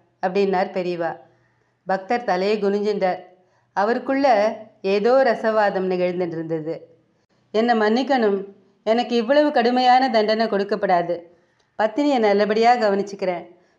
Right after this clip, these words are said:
தரிசனத்துக்கு தடை போடக்கூடாதுன்னு" தேம்பினார். பெரியவாளுக்கு மனசு உருகிடுத்து. உன் சம்சாரத்தை கோட்டக்கல் ஆயுர்வேத வைத்தியர்கிட்ட அழைச்சிட்டு போய் ட்ரீட்மெண்ட் கொடு.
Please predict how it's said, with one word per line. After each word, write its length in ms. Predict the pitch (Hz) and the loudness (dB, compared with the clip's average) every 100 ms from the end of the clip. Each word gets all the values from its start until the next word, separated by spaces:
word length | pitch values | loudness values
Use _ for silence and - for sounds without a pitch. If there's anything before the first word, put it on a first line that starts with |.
| - | -2
தரிசனத்துக்கு 640 | 202 240 302 285 285 208 | -2 0 0 0 -2 -4
தடை 220 | 208 190 | 0 0
போடக்கூடாதுன்னு" 840 | 214 233 214 208 185 175 165 180 208 | 0 0 -2 -2 0 0 0 -4 -2
தேம்பினார். 560 | 208 185 180 175 165 - - _ _ _ _ _ | -2 -2 -2 -2 -4 -6 -18 _ _ _ _ _
பெரியவாளுக்கு 560 | 202 226 247 214 190 185 | -4 -2 2 2 2 0
மனசு 480 | 180 196 208 226 202 | -2 -2 -2 -2 -2
உருகிடுத்து. 540 | 208 220 208 208 180 - _ _ _ _ _ | -2 -2 -4 -6 -10 -10 _ _ _ _ _
உன் 140 | 220 | -6
சம்சாரத்தை 960 | 226 233 247 277 277 254 240 190 208 233 - - _ _ | -2 -2 0 0 2 0 0 2 2 0 -6 -20 _ _
கோட்டக்கல் 500 | 233 262 302 302 254 | -2 0 0 2 2
ஆயுர்வேத 640 | 220 202 240 254 240 208 196 | 4 2 2 0 0 0 0
வைத்தியர்கிட்ட 560 | 196 190 214 214 196 | 0 0 -2 -2 -2
அழைச்சிட்டு 420 | 190 190 196 214 | 0 0 -2 -6
போய் 240 | 196 226 254 | -4 -2 -4
ட்ரீட்மெண்ட் 460 | 254 247 240 226 | -4 -8 -4 -6
கொடு. 480 | 196 190 180 170 170 | -4 -4 -4 -6 -12